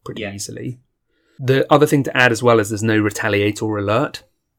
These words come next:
Speaker 1: So
Speaker 2: Yeah.
Speaker 1: the only punishment for failing, you don't take three damage, you just, you just bring it into play.
Speaker 2: And Patrice does have a reasonable health pool as well. She's got seven health, so
Speaker 1: Mm-hmm.
Speaker 2: I mean,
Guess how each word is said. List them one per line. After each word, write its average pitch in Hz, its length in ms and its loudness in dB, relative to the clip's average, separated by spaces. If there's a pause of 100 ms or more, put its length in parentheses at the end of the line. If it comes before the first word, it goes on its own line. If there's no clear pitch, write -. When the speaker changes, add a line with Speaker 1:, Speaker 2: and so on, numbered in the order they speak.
(300)
Speaker 1:
So - 180 -2
Speaker 2:
Yeah. 104 160 0
Speaker 1:
the - 160 0
only 113 320 2
punishment 113 580 -2
for 110 120 -8
failing, 98 360 -4
you 101 120 -6
don't 110 340 0
take - 260 -10
three 98 200 -12
damage, 92 500 -12
you 95 100 -16
just, - 460 -10 (400)
you 110 100 -14
just 98 240 -12 (240)
bring 95 180 -4
it - 80 -10
into 98 180 -14
play. 113 420 -12 (560)
Speaker 2:
And 113 360 0
Patrice 131 300 -12
does 120 220 -10
have 104 320 -6 (140)
a 113 140 -12
reasonable 110 680 -16
health 98 320 -12
pool 101 200 -12
as - 120 -18
well. 98 160 -14
She's 107 160 -20
got - 160 -20
seven 107 300 -12
health, - 420 -20 (100)
so 104 480 -12 (100)
Speaker 1:
Mm-hmm. 107 280 -4 (640)
Speaker 2:
I 120 60 -16
mean, 101 300 -18